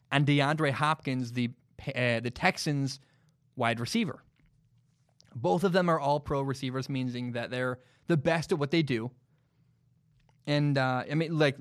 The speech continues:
you know, of the best of the best. Yeah, they're up there in that top group. And, uh, Tre'Davious White won in the first half. DeAndre Hopkins did not have a catch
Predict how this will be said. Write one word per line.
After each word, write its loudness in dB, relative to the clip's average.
you -2
know, 0
of 2
the 0
best 0
of -4
the 0
best. -6
Yeah, 0
they're 6
up 4
there 0
in 0
that -6
top -6
group. -6
And, 2
uh, 4
Tre'Davious 4
White 0
won 2
in 0
the 0
first -4
half. -8
DeAndre 4
Hopkins 0
did 6
not 4
have 2
a 2
catch -2